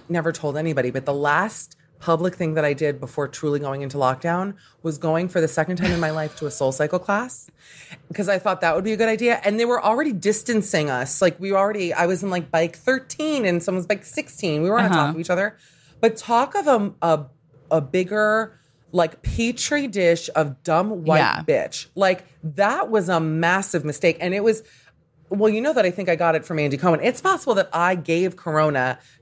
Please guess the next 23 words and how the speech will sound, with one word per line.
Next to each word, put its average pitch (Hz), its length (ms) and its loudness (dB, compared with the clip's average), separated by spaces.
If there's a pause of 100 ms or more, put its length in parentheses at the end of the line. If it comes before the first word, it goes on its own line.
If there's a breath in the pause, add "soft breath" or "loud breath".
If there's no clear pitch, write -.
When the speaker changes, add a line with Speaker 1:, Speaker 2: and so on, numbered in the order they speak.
Speaker 1:
to 208 100 -2
a 180 60 2
bunch 185 300 0
of 156 140 -4
dumb 147 300 0
white 147 340 -2
bitches 131 300 -6
on 131 80 -6
the 123 120 -6
Upper 120 160 -8
West 107 200 -4
Side. - 140 -4
Speaker 2:
Wait, 247 200 2
I 202 100 -2
Speaker 1:
Take - 80 4
it 277 80 -2
Speaker 2:
did 339 80 0
Speaker 1:
away. 262 80 4
Speaker 2:
not 208 180 2
know 185 160 -2
that 165 160 2
you 208 480 0
Speaker 1:
Defend 196 220 2